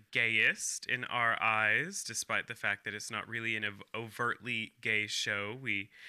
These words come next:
gay people like to make things about ourselves. And, uh, we're going to also give each episode a rating from one to ten stakes and, uh, figure out who we thought was the M V P of each episode.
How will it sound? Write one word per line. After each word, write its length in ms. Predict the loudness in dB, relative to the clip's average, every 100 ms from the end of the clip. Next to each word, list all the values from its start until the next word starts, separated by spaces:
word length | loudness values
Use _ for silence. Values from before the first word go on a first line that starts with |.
| -18 -18 -4
gay 160 | -4
people 340 | -4 -8 -8 -6
like 220 | -6 -6
to 100 | -8
make 200 | -8 -8
things 300 | -12 -10 -10 -8
about 280 | -4 -4 -4
ourselves. 760 | -4 -4 -2 -2 -2 -6 -8 -8 -16 -14 -16 -18 0
And, 800 | 4 6 8 6 4 -4 -8 -10 -4
uh, 220 | 2 2 4
we're 140 | 2
going 400 | 2 0 0 -2
to 460 | -4 -2 0 0 -4 -2
also 720 | -2 -2 0 0 0 -4 -6 -10 -2
give 300 | -2 -2 -14 _ _
each 300 | -8 -6 -2
episode 440 | -4 -4 -4 -2 -2
a 40 |
rating 460 | 0 2 2 -2 -6
from 380 | -2 -2 -2 -6 -10
one 360 | -6 -6 -6 -10
to 120 | -10
ten 520 | -8 0 0 0 -6 -16
stakes 840 | -8 -4 -4 2 2 2 _ -4 0
and, 500 | 4 6 4 2 -6 -2
uh, 100 | -2
figure 320 | 0 0 6 6
out 160 | 6
who 120 | 0
we 180 | -6 -6
thought 380 | -2 0 0 0
was 180 | -10 -8
the 200 | -6 -2
M 240 | -4 -4
V 200 | -10 -10
P 540 | -10 -10 -8 -6 -6 -6
of 100 | -8 -6
each 380 | -8 -6 -8 -6
episode. 760 | -8 -8 -8 -8 -8 -12 -16